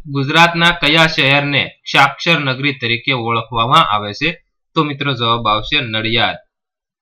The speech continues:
એકાણું, ગુજરાતના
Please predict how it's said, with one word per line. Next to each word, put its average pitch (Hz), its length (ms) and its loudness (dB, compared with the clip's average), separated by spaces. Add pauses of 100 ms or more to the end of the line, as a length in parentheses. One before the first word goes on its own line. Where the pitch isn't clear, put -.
(1160)
એકાણું, 170 520 4 (100)
ગુજરાતના 160 560 2